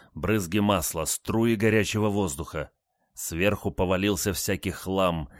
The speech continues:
настоящий дождь из обломков и слабых отблесков. Валид решил прыгать. Раз другого выхода нет, то он готов.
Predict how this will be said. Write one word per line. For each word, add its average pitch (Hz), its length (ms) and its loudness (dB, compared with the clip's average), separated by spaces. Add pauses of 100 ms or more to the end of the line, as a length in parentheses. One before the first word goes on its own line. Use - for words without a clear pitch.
(160)
настоящий 95 680 0
дождь 87 440 0
из 82 140 -4
обломков 95 580 0
и 95 140 -6
слабых 92 460 -2
отблесков. 80 680 -4 (840)
Валид 82 420 -2
решил 82 260 -6
прыгать. 73 480 -6 (440)
Раз 82 320 0
другого 92 380 0
выхода 87 380 0
нет, 98 340 -2 (400)
то 87 120 0
он 80 140 -2
готов. 78 440 -4